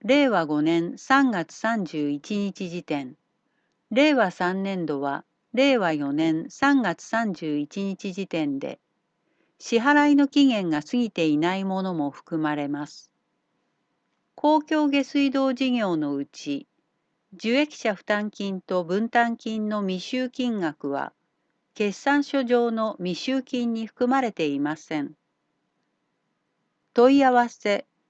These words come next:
債券回収か、電話、八二五一三四。令和五年市議会第四回定例月会議。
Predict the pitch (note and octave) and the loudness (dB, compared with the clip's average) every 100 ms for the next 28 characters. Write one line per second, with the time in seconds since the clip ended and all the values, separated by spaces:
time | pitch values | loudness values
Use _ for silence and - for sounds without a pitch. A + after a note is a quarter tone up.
0 | _ - D#4 D4+ G3 E3 D3+ D#3+ E3+ - | _ 4 4 2 -2 -2 -2 -2 -2 -8
1 | D#3+ D3+ - D3 - _ _ _ _ _ | -8 -8 -4 -4 -4 _ _ _ _ _
2 | F3+ G3+ B3 B3 A3+ G#3+ - _ _ _ | -4 -2 0 2 2 2 -6 _ _ _
3 | - F#3 - C4+ B3+ F#3+ C#3+ - _ F3 | -6 -4 2 2 4 0 -4 -10 _ 4
4 | A3+ C#4+ D4 - - E3 D#3+ D#3+ D#3+ D3 | 4 6 2 -4 -4 0 0 0 -2 -2
5 | D3 - _ _ _ _ _ _ _ _ | -6 -16 _ _ _ _ _ _ _ _
6 | _ _ _ _ _ _ _ _ _ _ | _ _ _ _ _ _ _ _ _ _
7 | _ _ _ _ _ _ A3+ D4 D4 F#3+ | _ _ _ _ _ _ 2 4 6 4
8 | D3 D3 D3+ D#3+ D#3+ - - G3 G#3 B3 | 2 0 2 2 0 -4 -10 -4 -2 -2
9 | - E3+ C#3 C3 - G3 B3 B3 F#3 G3 | -2 -4 -4 -8 -14 2 4 4 0 -2
10 | G#3 A3 G3+ D3+ G3 A3+ A#3 A#3+ A#3 G3+ | -2 0 0 -2 -2 0 2 2 2 -2
11 | G#3+ - - G3 D#3 B2 C#3+ | -8 -8 -4 -2 -4 -8 -14